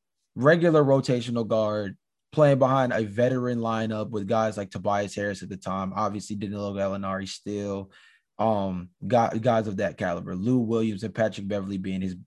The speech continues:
his old heads at the, uh, at the position. It's kind of obvious that he's gonna come into the league slowly. Gets moved to Oklahoma City. You're a part of a three-guard lineup with arguably one of the best facilitators in the league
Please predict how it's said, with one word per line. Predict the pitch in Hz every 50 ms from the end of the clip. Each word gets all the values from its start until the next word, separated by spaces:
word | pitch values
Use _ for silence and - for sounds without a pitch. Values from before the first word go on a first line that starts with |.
| _
his | - 110 101
old | 107 95 104 107 101 98
heads | 98 98 104 101 92 98
at | 95 92
the, | 98 -
uh, | - 101 98 95 95 92 92 -
at | 101 101 -
the | 101
position. | 95 104 95 92 101 90 - - 92 95 92 - _ _ _ _ _ _ _ _ _ _ _ _ _ _ _ _ _ _ _ _ _ _ _ _ _ _ _ _ _
It's | - - -
kind | 196 175 165 156
of | 143 -
obvious | - 135 135 135 127 131 123 117
that | - 120
he's | 110 117 117 113
gonna | 123 113 104
come | 127 123 117
into | 110 98 110 101
the | 95
league | 95 95 95 90
slowly. | - - 87 76 64 57 58 - - _ _ _ _ _ _ _ _ _ _ _ _ _ _ _ _ _ _
Gets | - 185 151 139
moved | 165 170 165 143
to | - 151
Oklahoma | - 127 127 120 117 113 113 113 107 95
City. | - - 87 73 - - - _ _ _ _ _ _ _ _ _
You're | - 127 131
a | 127
part | 147 147 135
of | 123 110
a | 113 107 104 - _ - -
three-guard | - 151 160 202 214 220 202 156 170 160 160 160 156 131
lineup | 131 123 117 110 107 104 107 101 101 95 - _ _ _ _ _ _ _ _
with | 107 113 107 - _
arguably | 120 139 143 139 131 127 131 131
one | 123 120 123
of | 117
the | 110 107
best | 101 120 135 165 - -
facilitators | 165 143 - 156 147 143 147 139 127 127 117 -
in | 123 120
the | 120 113
league | 107 107 107 107 104 101 101 -